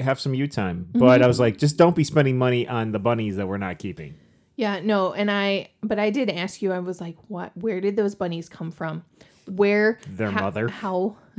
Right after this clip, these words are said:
Speaker 2: <laughs> yeah, <laughs> the bunnies came from their mother. Um, but I said, "No, who gave them the bunnies?" And that's when you said, "My father gave them the bunnies." And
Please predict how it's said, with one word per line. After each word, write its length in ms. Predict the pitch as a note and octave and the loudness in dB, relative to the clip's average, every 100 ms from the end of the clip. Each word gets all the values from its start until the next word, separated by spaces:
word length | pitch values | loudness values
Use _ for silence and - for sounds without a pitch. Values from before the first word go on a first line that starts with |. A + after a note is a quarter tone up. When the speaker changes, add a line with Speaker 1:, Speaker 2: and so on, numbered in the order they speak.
| G#3 | -6
Speaker 2:
<laughs> 320 | - - _ | -6 -6 _
yeah, 220 | - C#3 - | -6 -6 -8
<laughs> 80 | - | -10
the 240 | A3 E4 | 0 2
bunnies 320 | G#3+ F#4 C#4 - | 2 0 -4 -4
came 200 | G#3+ G#3 | -6 -4
from 160 | A#3+ | -6
their 180 | C#4+ D4+ | -6 -4
mother. 340 | B3+ D#3+ D#3 D#3 - - - | -4 -4 -6 -10 -14 -20 -12
Um, 300 | - F3 D#3+ - - - _ _ | -6 -4 -6 -12 -20 -20 _ _
but 140 | E3 | -10
I 60 | E3+ | -8
said, 240 | D#3+ D#3+ | -6 -6
"No, 460 | F3 G#3 F3+ F3 B3+ - _ _ _ _ - | 0 2 2 2 0 -6 _ _ _ _ 2
who 480 | C#4+ D4 C4+ A3+ G#3 | 8 10 10 6 4
gave 340 | G3+ F#3+ G3+ | 4 4 4
them 320 | G3 F#3 F3 F3+ _ G3 | 0 -2 -2 -8 _ -2
the 100 | G3+ | 0
bunnies?" 640 | G3 G3 F#3 D3+ E3 - - | 2 2 0 -6 -12 -14 -8
And 160 | F#3+ | -6
that's 240 | E3+ G#3 - | -4 -6 -4
when 180 | G3 F3+ | -4 -2
you 140 | G3 | -2
said, 460 | G3 F#3+ D#3 E3 F#3+ _ _ _ _ _ - | -2 -4 -4 -6 -10 _ _ _ _ _ -10
"My 280 | E3+ D3+ | -8 -8
father 480 | D3 - B3+ A4 E3+ | -14 -6 -2 0 0
gave 280 | E3 D#3+ D3+ | 0 -6 -6
them 200 | D3+ D3+ | -6 -6
the 80 | D#3 | -6
bunnies." 580 | D3+ D3+ F3+ G#3+ - - _ - | -6 -8 -12 -16 -18 -18 _ -16
And 180 | E3 | -16